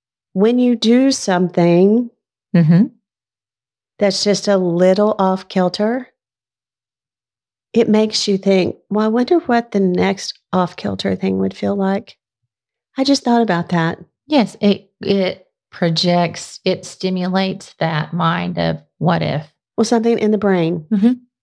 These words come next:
Speaker 1: So I just have never, well, not at least, not during the time of my marriage, I,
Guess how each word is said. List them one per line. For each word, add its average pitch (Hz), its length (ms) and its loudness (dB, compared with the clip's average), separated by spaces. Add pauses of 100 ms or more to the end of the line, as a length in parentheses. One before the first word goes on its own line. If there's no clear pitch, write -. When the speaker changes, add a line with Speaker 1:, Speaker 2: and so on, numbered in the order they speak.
(560)
Speaker 1:
So 202 840 0 (180)
I 233 220 2
just 233 380 0
have 202 240 0
never, 185 1120 2 (720)
well, 190 260 2
not 180 420 0
at 180 200 -4
least, 165 640 -4 (1500)
not 202 200 0
during 170 340 0
the 160 100 0
time 170 380 -2
of 156 140 -6
my 170 140 -6
marriage, 165 500 -2
I, 170 180 -4